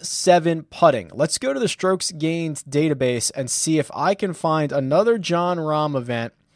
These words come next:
where he lost four strokes putting. Here's four point one seven. Um, well, he lost five at W G C FedEx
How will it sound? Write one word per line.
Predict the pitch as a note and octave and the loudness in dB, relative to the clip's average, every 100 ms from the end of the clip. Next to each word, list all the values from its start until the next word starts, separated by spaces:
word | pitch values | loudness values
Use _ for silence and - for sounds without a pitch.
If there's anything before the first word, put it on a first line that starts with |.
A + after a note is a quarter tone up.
| _ - _ _ | _ -20 _ _
where | C3+ | -4
he | B2+ - F#3+ | -4 -4 -4
lost | G3+ E3 D#3 C3+ B2+ - - - _ _ _ _ _ | 2 6 6 6 0 -6 -10 -16 _ _ _ _ _
four | _ - - F3 F#3+ G3+ G3+ - | _ -20 -4 0 2 4 2 -2
strokes | - - E3 D#3+ E3 - - - - | -8 -6 0 2 2 0 -4 -6 -6
putting. | - C3+ A#2 | 0 2 0
Here's | A2 F#3 G#3+ | 0 0 0
four | - A3+ | 0 0
point | - G3+ F#3+ | 0 -2 -2
one | E3 F3 | -4 -2
seven. | - B2+ A2 C#3 - _ _ _ _ _ _ | -2 -2 -4 -10 -16 _ _ _ _ _ _
Um, | B2+ B2 A#2+ A#2 A#2 C3+ - | -2 0 2 0 -2 -6 -10
well, | C#3+ C#3 A3 - _ _ _ - | 0 4 4 2 _ _ _ -6
he | D3+ E3+ | 0 4
lost | F3 F#3+ G#3 - - | 6 6 4 0 -10
five | - - F#3 A3+ C4+ D4 - _ _ _ | -4 2 2 4 4 2 -2 _ _ _
at | G3 F3+ D3+ | 4 6 8
W | G3+ A#3 A#3 | 6 6 -2
G | F3+ G#3+ | -2 -2
C | - G#3 | 0 -2
FedEx | E3+ - F#3+ F3+ E3 - | 2 6 8 8 6 2